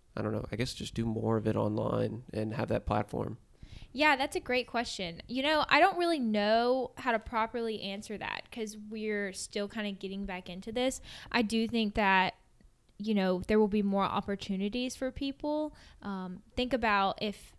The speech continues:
Speaker 2: somebody, you know, maybe has, like, a, a symptom of covid, they don't have covid, or maybe they have to self-quarantine, all of a sudden they can still have their pitch meeting, you know, from their dorm room or their apartment. And it won't, you know,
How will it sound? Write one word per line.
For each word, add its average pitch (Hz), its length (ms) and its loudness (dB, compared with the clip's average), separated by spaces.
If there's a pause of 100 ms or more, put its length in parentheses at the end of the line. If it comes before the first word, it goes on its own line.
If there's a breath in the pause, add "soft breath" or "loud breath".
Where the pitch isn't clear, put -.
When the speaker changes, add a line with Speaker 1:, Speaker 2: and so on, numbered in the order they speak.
(220)
Speaker 2:
somebody, 208 720 2 (280)
you 202 140 -2
know, 175 140 -2
maybe 202 320 2
has, 190 360 -2
like, 175 280 -4 (580)
a, 220 220 2
a 208 60 0
symptom 233 460 -2
of 202 160 -2
covid, 180 480 -2
they 214 140 4
don't 226 200 0
have 214 220 -4
covid, 185 460 -2
or 202 80 0
maybe 202 260 0
they 226 120 0
have 208 180 -4
to 214 100 -6
self-quarantine, 196 1040 -4 (460 soft breath)
all 208 100 2
of 214 60 2
a 233 60 0
sudden 226 280 2
they 214 100 2
can 214 140 -2
still 214 300 0
have 208 200 0
their 190 140 0
pitch - 320 -2
meeting, 185 440 -4 (240)
you 240 100 -2
know, 208 160 0
from 208 300 0
their 196 160 0
dorm 190 280 -2
room 190 160 -2
or 190 60 -2
their 175 160 -4
apartment. - 580 -8 (340 loud breath)
And 233 300 2
it 220 160 4
won't, 214 440 2
you 226 100 2
know, 190 200 2